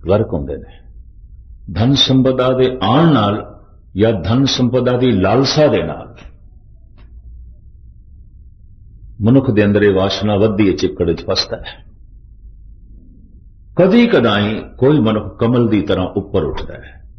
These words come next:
ਤੋ ਗੁਰੂ ਨਾਨਕ ਦੇਵ ਜੀ ਮਹਾਰਾਜ ਚਰਪਟ ਨਾਲ ਨੂੰ ਸਮਝਾਉਂਦੇ ਹੋਇਆਂ ਕਹਿੰਦੇ ਨੇ,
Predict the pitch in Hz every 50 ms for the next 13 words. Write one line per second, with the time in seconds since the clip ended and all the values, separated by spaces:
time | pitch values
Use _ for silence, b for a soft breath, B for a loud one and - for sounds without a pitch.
0 | - - - - - - - - 101 92 82 90 90 92 92 95 117 127 131 117
1 | 113 104 101 95 87 87 98 95 87 92 95 101 110 107 - - - 101 92 -
2 | - 127 135 147 147 135 135 139 135 - - - - 110 117 117 110 - - 101
3 | 95 90 95 92 95 95 110 120 120 110 104 95 85 - 117 131 135 127 98 92
4 | 90 90 101 - - - -